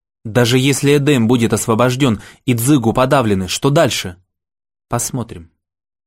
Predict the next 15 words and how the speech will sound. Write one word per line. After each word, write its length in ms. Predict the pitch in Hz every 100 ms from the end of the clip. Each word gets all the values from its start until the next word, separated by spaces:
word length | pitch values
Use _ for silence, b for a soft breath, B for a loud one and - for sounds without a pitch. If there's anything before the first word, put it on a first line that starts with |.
| -
"Нечего 520 | 120 123 127 - 127
смотреть, 500 | 123 127 120 117 - b b b
я 240 | 107 127
расскажу 400 | 175 151 123 135
сам. 400 | 147 120 95 78 _ b b b
Если 380 | - 117 156 156
с 80 | 165
помощью 460 | 185 156 131 - 131
Эбена 440 | 147 147 143 110
Империя 420 | 120 123 147 110 107
сможет 400 | - 120 110 113
легко 320 | 127 - 139
уничтожить 560 | 113 110 - 131 110
одну 240 | 117 113 127
расу, 400 | 165 - -